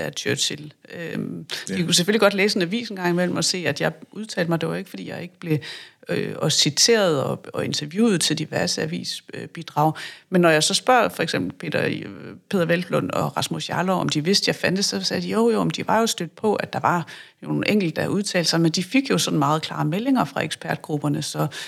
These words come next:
Speaker 1: så det overrulede, og der var ingen, der turde stil-,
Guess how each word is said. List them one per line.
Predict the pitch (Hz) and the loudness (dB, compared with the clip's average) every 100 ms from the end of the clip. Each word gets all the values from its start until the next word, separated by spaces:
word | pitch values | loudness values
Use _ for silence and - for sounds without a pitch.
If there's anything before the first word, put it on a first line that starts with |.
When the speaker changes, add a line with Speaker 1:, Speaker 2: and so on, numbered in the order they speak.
| - - | -14 -4
Speaker 1:
så | - | 0
det | 165 214 | 4 4
overrulede, | 185 202 214 185 147 147 156 | 6 8 8 6 2 4 4
og | 156 | 4
der | 165 | 4
var | |
ingen, | 170 214 | 4 4
der | 226 | 4
turde | - 233 233 240 | 4 6 6 6
stil-, | 233 - - 202 | 2 -4 2 2